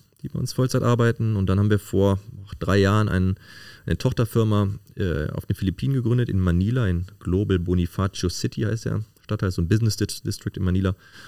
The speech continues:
wo wir die Daten erheben, so ein Datenerhebungscenter im Endeffekt. Und da sind mittlerweile fast hundertdreißig Leute, die, äh, dort arbeiten und die,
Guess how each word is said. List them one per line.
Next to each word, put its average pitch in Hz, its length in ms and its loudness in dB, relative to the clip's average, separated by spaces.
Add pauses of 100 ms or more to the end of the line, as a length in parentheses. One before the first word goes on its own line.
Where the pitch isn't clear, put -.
(180)
wo 90 100 4
wir 87 60 6
die 90 80 10
Daten 82 200 4
erheben, 95 380 2
so 85 60 -2
ein 82 40 -2
Datenerhebungscenter 101 1300 -2
im 95 100 -2
Endeffekt. - 560 -4
Und - 140 -4
da 90 140 0
sind 90 100 -2
mittlerweile 90 400 2
fast - 400 -8
hundertdreißig 101 640 -4
Leute, 87 280 -2
die, 90 260 -2 (420)
äh, 95 120 -4
dort 92 160 -4
arbeiten 92 320 -2
und 85 100 -4
die, 87 160 -4